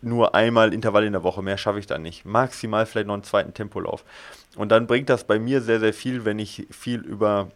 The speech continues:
Intensi-, in-, äh, Intensität mache und mal weniger Umfang mache, dann schaffe ich persönlich einen neuen Reiz zu setzen. Jemand, der immer viel, sag ich mal, der jetzt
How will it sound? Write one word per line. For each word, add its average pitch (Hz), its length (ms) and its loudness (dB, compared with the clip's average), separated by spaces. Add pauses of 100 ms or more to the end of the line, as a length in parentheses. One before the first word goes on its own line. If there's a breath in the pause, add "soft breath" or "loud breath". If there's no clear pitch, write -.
(140)
Intensi-, 117 400 -4 (140)
in-, 110 280 -6
äh, 110 180 8
Intensität 110 540 -2
mache 90 220 -2
und 95 240 -8
mal 101 260 4
weniger 110 300 2
Umfang 120 300 -4
mache, 120 260 -2 (280 soft breath)
dann 101 300 -6
schaffe - 280 2
ich 117 180 -6
persönlich 110 360 -2
einen 110 80 -6
neuen 107 200 0
Reiz 104 300 2
zu - 60 -16
setzen. - 300 -12 (360 soft breath)
Jemand, 107 340 2
der 107 140 6
immer 139 260 8
viel, 117 440 -2 (200)
sag 107 120 0
ich 107 40 2
mal, 101 120 8
der 104 100 4
jetzt - 260 0